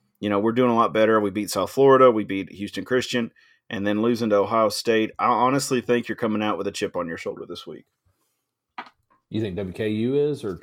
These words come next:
Speaker 2: or Troy?
Speaker 1: Yes, yes.
Speaker 2: Okay.
Speaker 1: Well, and the other thing, too, that we're not talking about is, uh, Troy. Well, were they? Did they have a bye last week or no? They had a Tuesday game, didn't they?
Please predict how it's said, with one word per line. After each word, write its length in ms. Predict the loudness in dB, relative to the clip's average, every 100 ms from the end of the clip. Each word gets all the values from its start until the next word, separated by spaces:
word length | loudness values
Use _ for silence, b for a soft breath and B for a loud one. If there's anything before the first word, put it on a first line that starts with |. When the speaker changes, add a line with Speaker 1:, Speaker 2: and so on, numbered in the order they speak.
| -12
Speaker 2:
or 120 | -12
Troy? 400 | -10 -10 -10 -10 -14 -2
Speaker 1:
Yes, 280 | 4 4 4 -8 _ -6
yes. 440 | 0 0 0 -10
Speaker 2:
Okay. 80 | -14 b b _
Speaker 1:
Well, 320 | 8 8 8 4
and 440 | 6 6 4 0 _ _ _
the 80 | 2
other 140 | 4 6
thing, 280 | 4 0 0
too, 320 | 0 2 4
that 200 | 4 4
we're 280 | 4 4 2
not 340 | -2 -4 -2
talking 260 | -2 -4 -2
about 380 | -2 0 0 -4 _ _ _ _ _ _
is, 400 | -2 -2 -2 0
uh, 400 | 2 2 0 -2 -10 _ _
Troy. 800 | -14 -8 -2 0 4 4 2 -4 -10 _
Well, 160 | -10 -4
were 120 | -4
they? 200 | -4 -8 -14 _ _
Did 100 | -6
they 80 | -6
have 140 | -6
a 60 | -10
bye 260 | -8 -8
last 360 | -6 -8 -8 -12
week 280 | -14 -14 -10
or 360 | -6 -6 -8 -12
no? 380 | -10 -8 -10 -16 _ _ _ _ _ _
They 100 | 0
had 120 | 2
a 40 | 0
Tuesday 400 | -6 -10 -4 -6
game, 240 | -4 -10
didn't 180 | -10 -10
they? 200 | -12 -14